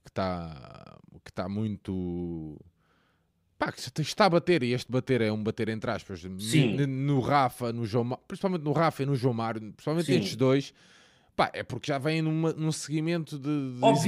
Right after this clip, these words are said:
Speaker 1: exibições menos conseguidas. Eu acho que é por
Speaker 2: Nós
Speaker 1: aí.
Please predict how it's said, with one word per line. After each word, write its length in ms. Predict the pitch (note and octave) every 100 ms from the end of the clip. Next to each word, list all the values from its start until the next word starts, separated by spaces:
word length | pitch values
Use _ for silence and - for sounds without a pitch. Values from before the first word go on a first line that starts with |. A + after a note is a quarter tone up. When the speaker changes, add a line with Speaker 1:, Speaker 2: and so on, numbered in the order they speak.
| G#3
Speaker 1:
exibições 420 | F3+ F3+ F3 C3
menos 320 | D3+ F3+ E3
conseguidas. 680 | - D3 - E2+ F#2 F2 F#2
Eu 80 | A#2
acho 160 | B2+ -
que 60 |
é 40 | E3+
por 60 |
Speaker 2:
Nós 200 | G#3+ F#3+
Speaker 1:
aí. 200 | C#3+ C3